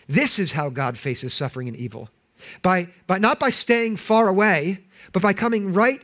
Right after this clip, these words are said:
into the darkness and not even making the darkness go away, but, but, but coming right up against it so he himself is there with it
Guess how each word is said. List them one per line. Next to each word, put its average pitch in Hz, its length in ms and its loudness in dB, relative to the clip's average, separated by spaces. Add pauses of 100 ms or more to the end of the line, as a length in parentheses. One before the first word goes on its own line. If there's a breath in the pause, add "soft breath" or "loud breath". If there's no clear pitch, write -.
(120)
into 247 580 0
the 185 140 4
darkness 226 800 0 (720 loud breath)
and 254 180 2
not 294 280 0
even 269 240 -2
making 277 280 0
the 262 80 2
darkness 277 400 0
go 240 100 4
away, 208 180 4
but, 190 140 -2 (260)
but, 220 160 2
but 240 160 4
coming 247 220 -2
right 262 160 6
up - 80 0
against 277 320 0
it 220 100 -6
so 226 120 4
he 269 140 0
himself 254 360 -2
is 202 140 -6
there 226 160 2
with 226 180 -2
it - 140 -12